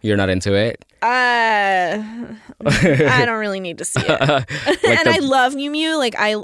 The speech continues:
Speaker 2: I love Prada. I love Miu Miu. Um, but that, those pieces, I was just sort of like, "Mm." Um, I was working with a client recently who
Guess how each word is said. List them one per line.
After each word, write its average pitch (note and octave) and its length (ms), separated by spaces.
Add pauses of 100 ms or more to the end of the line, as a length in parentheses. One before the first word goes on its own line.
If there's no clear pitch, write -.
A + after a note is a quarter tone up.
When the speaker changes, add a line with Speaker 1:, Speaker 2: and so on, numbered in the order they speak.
Speaker 2:
I G3+ 160
love G3 240
Prada. C4+ 300
I A#3 160
love F#3+ 180
Miu A#3 160
Miu. A#3+ 240 (540)
Um, A#3 160
but A#3 200
that, A#3 340 (580)
those C4+ 320
pieces, G#3+ 600
I F#3 100
was F#3 100
just G#3+ 140
sort F#3 140
of F#3 40
like, F3 160
"Mm." A#3 880 (440)
Um, G#3 560 (260)
I G#3+ 160
was A3 200
working A3+ 360
with A3 120
a G#3 60
client G3+ 380
recently F#3+ 640
who F3+ 680